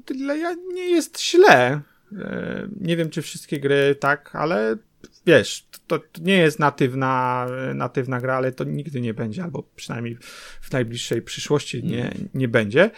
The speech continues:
Speaker 1: ale przynajmniej mi osobiście nie przeszkadzało. To tak jakby wiem, że są osoby, które są bardzo wrażliwe na tym punkcie i zakładam, że, że mogą, e, może być to dużo większy problem dla nich, ale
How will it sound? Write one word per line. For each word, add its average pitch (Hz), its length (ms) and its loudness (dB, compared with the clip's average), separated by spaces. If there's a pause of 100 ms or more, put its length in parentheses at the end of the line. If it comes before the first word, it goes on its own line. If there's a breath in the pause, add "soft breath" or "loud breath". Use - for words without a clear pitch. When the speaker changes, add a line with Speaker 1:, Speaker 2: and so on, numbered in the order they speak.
(400 loud breath)
Speaker 1:
ale 339 400 4 (1120)
przynajmniej 220 500 6
mi 208 140 4
osobiście 180 580 2
nie 180 120 0
przeszkadzało. 139 680 0
To 127 100 -4
tak 156 120 4
jakby 156 260 0
wiem, 160 260 0
że 151 140 -4
są 156 220 -4
osoby, 151 300 -4
które 143 180 0
są 143 180 -2
bardzo 143 300 2
wrażliwe 165 380 0
na 135 120 0
tym 139 540 -6
punkcie 123 420 -4
i 120 320 -8
zakładam, 123 420 -4
że, 131 200 -8
że 123 140 -8
mogą, 123 500 -8 (560 soft breath)
e, 120 420 -2
może 127 360 -4
być 120 220 -6
to 123 260 0
dużo 127 260 -4
większy 170 340 0
problem 131 500 -2
dla 135 200 -2
nich, 240 280 -4
ale 359 320 -2